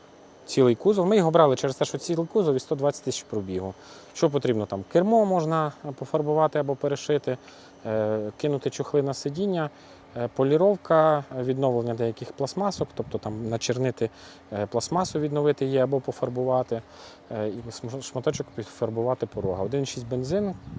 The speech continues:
К чотири М, шістнадцятиклапаний. Можна поставити газ, якщо вам десь на фірму ця автівка, ви можете на ній спокійно кататися по фірмі. Так, в загальному конструкція автомобіля адекватна, ціленька.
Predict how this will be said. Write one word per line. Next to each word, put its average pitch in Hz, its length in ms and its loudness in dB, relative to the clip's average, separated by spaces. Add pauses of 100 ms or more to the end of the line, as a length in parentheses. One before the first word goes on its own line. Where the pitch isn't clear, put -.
(140)
К 120 220 4
чотири - 380 -4
М, 170 200 -4
шістнадцятиклапаний. 147 1000 -2 (400)
Можна 135 280 2
поставити 123 540 2
газ, 180 280 2
якщо 131 240 -4
вам 117 160 0
десь 113 200 -2
на 110 80 -6
фірму 165 300 -2
ця - 140 -8
автівка, 120 400 -8
ви 113 80 -8
можете 120 280 -8
на 107 60 -4
ній 110 100 -2
спокійно 107 440 -8 (460)
кататися 104 520 -2
по 110 180 -4
фірмі. 95 480 -6 (160)
Так, 226 200 -4
в - 20 -8
загальному 135 460 2 (420)
конструкція 123 520 -2
автомобіля 113 500 -4 (140)
адекватна, 113 500 -2
ціленька. 98 500 -8